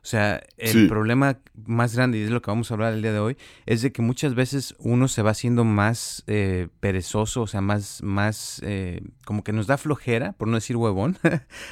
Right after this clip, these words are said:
Speaker 1: a buscar,
Speaker 2: Ya lo
Speaker 1: este,
Speaker 2: dijiste.
Speaker 1: cosas, o sea, pensar, usar nuestro cerebro, sino que ya usamos el internet como si fuera nuestro cerebro, como si fuera una extensión de nuestro cerebro físico, pero ahora ya es como virtual, ¿no? Entonces, ah, lo que está pasando hoy en día es de que muchas veces uno,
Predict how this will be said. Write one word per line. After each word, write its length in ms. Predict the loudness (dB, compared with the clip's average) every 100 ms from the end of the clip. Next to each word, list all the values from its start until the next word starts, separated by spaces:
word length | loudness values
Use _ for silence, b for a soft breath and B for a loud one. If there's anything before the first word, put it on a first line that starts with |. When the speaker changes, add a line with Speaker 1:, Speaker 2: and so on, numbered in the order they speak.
| B
Speaker 1:
a 400 | 4 6 8 6
buscar, 500 | 4 -2 0 2 2 4
Speaker 2:
Ya 100 | 6
lo 80 |
Speaker 1:
este, 120 | 6 6
Speaker 2:
dijiste. 360 | 2 0 -4
Speaker 1:
cosas, 460 | -2 0 2 0 -4
o 40 | -2
sea, 200 | -2 0
pensar, 560 | 0 0 2 4 2 b b b
usar 260 | -4 2 2
nuestro 240 | 2 -2
cerebro, 420 | -2 0 2 2
sino 260 | 0 -2 -2
que 140 | -2 0
ya 180 | 2
usamos 400 | 2 2 2 2
el 120 | 0 -2
internet 360 | 0 -2 -2
como 160 | -2 -4
si 120 | -4
fuera 220 | -2 0
nuestro 300 | 2 0 -4
cerebro, 460 | -4 -2 -2 -2 -2
como 160 | -2
si 100 | -4
fuera 160 | -2 -2
una 100 | 0
extensión 840 | -4 -4 -2 -2 -4 -4 -2 -2 b b b b
de 140 | 0
nuestro 320 | 2 2 -2 -6
cerebro 400 | -2 0 0 -2
físico, 720 | -6 -10 -8 -10 -6 -6 -6 b b b
pero 200 | -10 -6
ahora 240 | 0 2 4
ya 260 | 4 4
es 220 | 4 0 -4
como 260 | 0 0
virtual, 540 | 0 -4 -2 4 4 4
¿no? 60 |
Entonces, 400 | 0 -2 -2 -4 b b b b
ah, 220 | 0 2
lo 140 | 4 2
que 80 |
está 200 | 0 0
pasando 400 | 0 2 4 4
hoy 120 | 4 2
en 120 | 2
día 200 | 0 0
es 100 | -2
de 100 | -2
que 80 | 0
muchas 320 | 0 0 -2
veces 320 | -2 -4 -4
uno, 300 | 0 0 -2